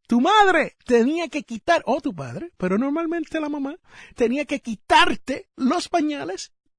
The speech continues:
limpiarlos un poco y después echarlo a la lavadora, si es que tenían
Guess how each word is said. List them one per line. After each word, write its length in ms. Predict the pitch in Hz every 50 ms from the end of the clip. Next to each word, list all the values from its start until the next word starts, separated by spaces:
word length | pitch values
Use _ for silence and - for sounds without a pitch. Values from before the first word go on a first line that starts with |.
| _ _ _ _ _ -
limpiarlos 880 | 269 269 285 269 - - - 320 381 359 311 294 320 311 320 359 - -
un 200 | 403 339 339 -
poco 420 | _ - 349 349 269 - 370 339 - - - - -
y 140 | - 311 330
después 440 | 359 269 - - - 277 277 - -
echarlo 720 | 294 254 - - - 277 302 302 294 302 277 226 - - _ _ _
a 120 | - 220 220
la 120 | 233 214
lavadora, 540 | 220 226 220 240 233 262 302 339 320 269 196 -
si 240 | - - 262 262 311
es 120 | 285 -
que 160 | - 285 277
tenían 580 | 214 254 247 277 330 381 415 427 381 269 185